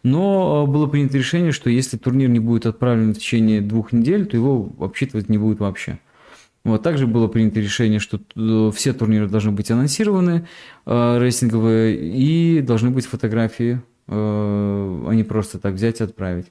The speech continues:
Ну и, э, ответственные люди тоже, это председатель федерации, по-моему, э, все-таки проголосовали, что нельзя кому угодно. Ну и основная обычно интересная повестка — это место проведения следующего чемпионата Европы.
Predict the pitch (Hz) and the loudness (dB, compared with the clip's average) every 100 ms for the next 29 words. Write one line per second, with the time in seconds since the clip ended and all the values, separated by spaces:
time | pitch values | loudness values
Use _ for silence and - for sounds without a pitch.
0 | _ - - - - 131 208 175 131 143 | _ -20 -20 -20 -4 0 0 2 2 2
1 | 139 113 107 104 78 101 - 117 - 110 | 2 2 2 0 0 -4 -2 -2 0 0
2 | 110 139 117 110 110 104 101 107 101 98 | 0 0 0 0 2 0 -2 -2 -2 -2
3 | 95 - 85 - 107 107 104 104 101 104 | -4 -6 -10 -6 -4 -2 -2 -4 -10 -6
4 | 113 135 165 135 127 _ _ _ - 104 | -2 -2 -4 -8 -8 _ _ _ -6 -2
5 | 110 117 110 101 107 104 101 71 - 110 | 2 2 2 2 2 2 0 -2 -6 -4
6 | 110 98 - 104 107 127 110 - 113 107 | -4 -4 -4 -2 0 0 -2 0 0 2
7 | 101 - 98 95 90 90 90 90 - - | 0 0 -2 0 0 -2 -2 -6 -10 -18
8 | - 240 247 139 139 160 143 117 - 110 | -2 0 2 0 0 0 0 0 0 0
9 | 110 113 110 107 110 135 175 - 131 117 | 2 0 0 0 2 0 -2 -2 -2 -2
10 | 127 - 127 123 120 120 113 82 85 113 | -4 0 0 2 2 2 0 0 0 0
11 | 120 - 107 101 113 110 - 110 107 107 | 0 0 0 2 2 0 0 0 0 -4
12 | - 104 107 98 104 101 98 95 | -4 -2 0 -2 -2 -2 -2 -4